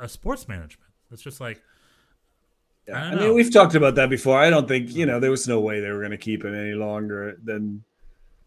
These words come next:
Speaker 2: and,
Speaker 1: But
Speaker 2: uh,
Speaker 1: then
Speaker 2: it's
Speaker 1: use him
Speaker 2: fine.
Speaker 1: better,
Speaker 2: What
Speaker 1: you know what I mean? Like, hire defenders with him.
Speaker 2: Well, he
Speaker 1: They
Speaker 2: also
Speaker 1: are
Speaker 2: missed a
Speaker 1: there.
Speaker 2: lot of, he missed a lot of time. He was hurt. I don't know. This was, he
Speaker 1: No.
Speaker 2: was not that,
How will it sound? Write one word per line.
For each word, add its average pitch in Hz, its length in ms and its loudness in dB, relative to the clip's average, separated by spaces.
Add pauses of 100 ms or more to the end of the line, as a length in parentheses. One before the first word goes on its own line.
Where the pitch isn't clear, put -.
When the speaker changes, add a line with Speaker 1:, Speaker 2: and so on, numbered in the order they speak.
(200)
Speaker 2:
and, 127 260 0
Speaker 1:
But 127 100 2
Speaker 2:
uh, - 20 8
Speaker 1:
then 226 160 10
Speaker 2:
it's 185 120 4
Speaker 1:
use 214 80 2
him 277 60 0
Speaker 2:
fine. 220 260 6
Speaker 1:
better, 170 120 -2
Speaker 2:
What 175 260 -6
Speaker 1:
you 120 80 -8
know 117 100 -4
what 123 100 -4
I 123 40 -6
mean? 151 240 -6
Like, 135 200 -10 (120)
hire 185 300 -2
defenders 196 600 -6
with 101 180 -10
him. 92 80 -8
Speaker 2:
Well, 277 120 4
he 240 100 6
Speaker 1:
They 254 40 6
Speaker 2:
also 254 260 6
Speaker 1:
are 190 60 8
Speaker 2:
missed 170 160 6
a 170 80 6
Speaker 1:
there. 156 60 8
Speaker 2:
lot 143 160 8
of, 139 100 -2
he 151 120 2
missed 170 220 2
a 151 60 0
lot 113 160 0
of 110 100 -4
time. 151 380 2
He 120 100 0
was 117 160 -2
hurt. 151 500 2
I 185 120 -4
don't 147 140 0
know. 110 180 -4
This 170 240 -2
was, 151 280 0
he 156 120 -8
Speaker 1:
No. 196 80 -2
Speaker 2:
was 165 180 2
not 120 260 -2
that, 117 220 0